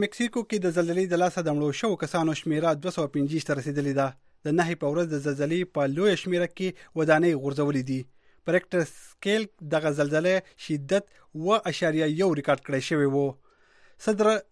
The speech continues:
صدر انریکا پینا په پلازمینه کې یو سکول ته ورغلی و، د کوم سکول ودانۍ چې په زلزله کې راغورځېدلې ده. د مکسیکو د تعلیم سکرټري او اورلینونو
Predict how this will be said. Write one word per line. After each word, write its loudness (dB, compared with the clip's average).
صدر 2
انریکا 0
پینا 2
په -4
پلازمینه 2
کې -4
یو -2
سکول -6
ته 0
ورغلی 0
و، -2
د -2
کوم -2
سکول -4
ودانۍ 2
چې -4
په -2
زلزله -2
کې -4
راغورځېدلې 2
ده. 4
د 0
مکسیکو -2
د -4
تعلیم 2
سکرټري -8
او 4
اورلینونو 0